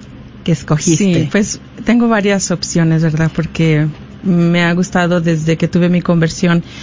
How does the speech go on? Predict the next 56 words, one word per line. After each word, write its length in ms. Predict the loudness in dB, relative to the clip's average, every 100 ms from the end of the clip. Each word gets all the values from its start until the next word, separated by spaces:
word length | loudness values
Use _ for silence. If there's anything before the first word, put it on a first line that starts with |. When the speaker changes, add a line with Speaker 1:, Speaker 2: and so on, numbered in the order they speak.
| -12 -2
Speaker 2:
pues, 180 | 0 2
leer 340 | 2 2 2
un 120 | 2
poquito 400 | 0 -2 0 -2
sobre 320 | 0 0 2
la 100 | 2
vida 220 | 2 2 2
de 80 |
los 160 | 2 2
santos. 340 | 2 2 2
Me 80 | 2
gusta 260 | 0 0 2
ver 140 | 2
mucho 420 | 2 0 2 2 2
las 160 | 2
películas, 760 | 2 0 2 0 0 0 -4 -4
¿verdad? 220 | 0 0
Si 120 | 0
me 120 | 2
llego 160 | 2 2
a 40 |
encontrar 380 | 2 0 0 0
una, 300 | 2 2 0 -6 -18 -18 -14 -2
me 100 | 0
gusta 240 | 2 0
realmente, 680 | 2 2 2 0 2 2 0 -4 -16 -16 -4
pues, 360 | 0 0 -2 -2
aprender 640 | -2 2 2 2 2 0 2
de 180 | 2 4
ellos, 240 | 2 2
como 220 | 2 2
lo 100 | 4
has 120 | 2
dicho, 220 | 0 0 0
¿no? 240 | 2 0
Sé 240 | 0 -2 0
que 120 | 2
ellos 220 | 2 2
sean 220 | 2 2
un 100 | 2
ejemplo 580 | 4 4 2 2 0 0 -6 -18 -14 -2
para 180 | 0 2
mí 160 | 2
seguir, 460 | 2 0 2 0 0
para 340 | 0 0 2
mí 220 | 2 0 0
cómo 300 | 2 2 2
llegar 540 | 2 2 2 0 0
a 180 | 0 0
esa 200 | 2 0
victoria 440 | 0 0 0 2
en 60 | 2
Cristo. 340 | 0 -2 2
Y 80 | 2
bueno, 260 | 2 2 2
pues, 320 | 0 -2